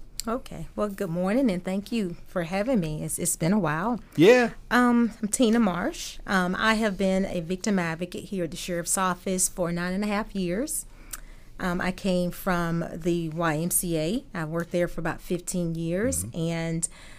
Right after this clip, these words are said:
Speaker 1: um, I worked in the Fort Mill area,
Speaker 2: Mm-hmm.
Speaker 1: and the deputies that were assigned to that location would often come in, and we built relationships with them. And one day, one of the officers came up and said, "Hey,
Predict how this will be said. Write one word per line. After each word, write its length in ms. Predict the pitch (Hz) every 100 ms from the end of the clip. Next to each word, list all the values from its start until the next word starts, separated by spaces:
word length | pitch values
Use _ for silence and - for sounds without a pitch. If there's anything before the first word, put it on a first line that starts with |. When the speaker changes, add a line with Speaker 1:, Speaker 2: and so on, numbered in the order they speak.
| - -
Speaker 1:
um, 400 | 180 165 160 160
I 80 | -
worked 320 | 160 180 175 180
in 120 | 160
the 220 | 147 147
Fort 300 | - - 240
Mill 180 | 202 165
area, 460 | - 160 156 175 226 -
Speaker 2:
Mm-hmm. 180 | - -
Speaker 1:
and 280 | 165 175 165
the 220 | 165 165
deputies 580 | 147 202 214 180 170 160
that 160 | 160
were 120 | 170
assigned 520 | 160 - 185 175 175 170
to 120 | 160
that 280 | 147 160 -
location 800 | 151 151 - 175 180 170 156 156 - - - -
would 160 | 180
often 380 | 175 175 175 196
come 260 | 185 196 185
in, 540 | 180 175 165 165 170
and 220 | - 165
we 60 | 156
built 200 | 175 143
relationships 800 | 175 175 175 190 170 185 - -
with 160 | 175
them. 400 | 185 165 156 160 - - - - -
And 460 | 190 180 170 170 165
one 320 | 170 180 185
day, 220 | 208 208
one 180 | 180 170
of 100 | 160
the 120 | 170
officers 540 | 165 175 - 170 175 160
came 240 | 190 175
up 160 | 165 165
and 100 | 175
said, 180 | 170 151
"Hey, 420 | 202 190 196